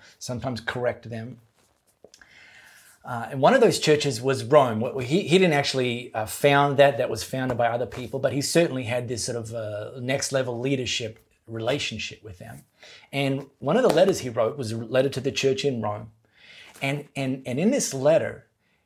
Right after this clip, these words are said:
he included this, this incredible perspective. I, I would, in fact, almost,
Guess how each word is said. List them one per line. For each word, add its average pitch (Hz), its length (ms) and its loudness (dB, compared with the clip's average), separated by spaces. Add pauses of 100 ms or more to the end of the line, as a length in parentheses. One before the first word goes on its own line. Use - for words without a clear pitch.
he 151 600 -4
included 139 920 -2
this, 123 420 -6 (160)
this 120 320 -6
incredible 156 1040 -2 (480)
perspective. 127 720 -2
I, - 40 -4
I 131 360 2
would, 226 180 2
in 131 200 2
fact, 120 340 -4
almost, 123 460 -8